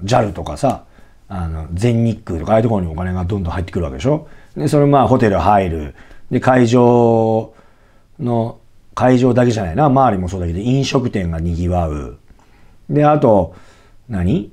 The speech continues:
その、す-、設備か。設備っていうか、その、俺らみたいな建設業。うん、あのー、なんちゅうかな。まあ、何？あれ、それが出てこない。<laughs> ごめんなさい。あの、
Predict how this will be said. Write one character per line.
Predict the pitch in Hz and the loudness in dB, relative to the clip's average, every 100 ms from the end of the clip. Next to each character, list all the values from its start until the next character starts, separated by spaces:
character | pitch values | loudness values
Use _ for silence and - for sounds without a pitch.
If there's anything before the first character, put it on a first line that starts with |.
| - | -16
そ | - 95 | -10 -6
の、 | 80 76 76 73 71 - _ _ _ _ - _ - _ _ - - - - - - | -6 -6 -8 -10 -12 -16 _ _ _ _ -20 _ -20 _ _ -20 -20 -20 -20 -20 -18
す-、 | - - - - | -18 -20 -20 -16
設 | - 185 151 | -2 0 0
備 | 80 78 | -2 -4
か。 | - | -4
設 | - - 160 | -2 0 2
備 | 127 | 2
っ | 92 | 0
て | |
い | 85 | -2
う | |
か、 | 87 | -4
そ | 95 | -4
の、 | 92 | 0
俺 | 120 147 | 4 4
ら | 110 | 4
み | |
た | 82 | 0
い | |
な | 82 | 0
建 | 160 175 | 2 4
設 | 165 151 | 4 2
業。 | 104 73 - - | -2 -4 -10 -14
う | |
ん、 | 92 85 78 | -10 -10 -6
あ | |
の | 90 85 85 82 82 80 - - - - | -4 -4 -4 -6 -6 -8 -12 -20 -20 -8
ー、 | |
な | 95 | -4
ん | |
ち | 82 | 0
ゅ | |
う | |
か | 110 | 2
な。 | 139 | 2
ま | 104 | 2
あ、 | 92 - - - - - - - | -2 -4 -16 -20 -20 -20 -20 -10
何？ | 92 82 73 | -4 -2 -2
あ | 85 | -2
れ、 | 82 104 | -4 0
そ | - | 4
れ | 127 | 6
が | |
出 | 123 | 6
て | 117 | 4
こ | |
な | 120 | 4
い。 | - - 139 | 2 0 2
<laughs> | 165 | 2
ご | 156 | 2
め | |
ん | |
な | - | 0
さ | 120 110 | 0 0
い。 | - - | -2 -8
あ | |
の、 | 107 95 | -10 -10